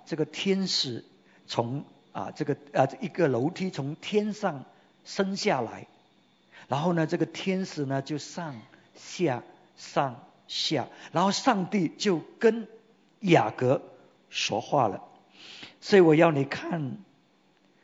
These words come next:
啊，这个创世纪二十八章，创世纪二十八章十二、十三节，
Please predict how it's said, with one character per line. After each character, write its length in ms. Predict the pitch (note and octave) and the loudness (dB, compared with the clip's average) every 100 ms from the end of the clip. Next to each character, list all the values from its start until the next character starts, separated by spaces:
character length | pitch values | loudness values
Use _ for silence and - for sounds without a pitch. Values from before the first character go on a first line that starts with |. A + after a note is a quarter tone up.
| _ _ | _ _
啊， 480 | A2+ G#2+ G2+ - - - _ _ _ _ _ _ _ _ _ _ | 0 2 0 -4 -10 -20 _ _ _ _ _ _ _ _ _ _
这 140 | - D#3 | -4 0
个 400 | D3 C3 B2 - - - | 4 4 2 -4 -16 -10
创 240 | - A#2+ | -4 -2
世 180 | A#2 G3 | 0 0
纪 240 | - F#3+ - | 0 -8 0
二 180 | A3+ F3 | 2 4
十 180 | - - | 2 -2
八 220 | - B2+ | -2 -2
章， 320 | A#2 C#3+ D3+ - - _ _ _ _ _ _ _ _ | 0 -4 -4 -14 -20 _ _ _ _ _ _ _ _
创 200 | E3 D3 | -4 -2
世 180 | G#3+ G3 | -4 -2
纪 200 | G#3 A3 | -4 0
二 160 | A#3+ F3 | 2 2
十 140 | - | 2
八 240 | - C#3 C3+ | 0 2 2
章 320 | D#3 D3+ D3+ | 0 -4 -4
十 340 | - - C#3 - | -4 -2 -4 -2
二、 320 | G#3 E3+ G#2+ - - | 2 2 0 -10 -20
十 220 | - - | -12 -6
三 400 | - - D#3+ F3 | -4 -2 -2 -2
节， 280 | - A#2 G2 | -8 -8 -10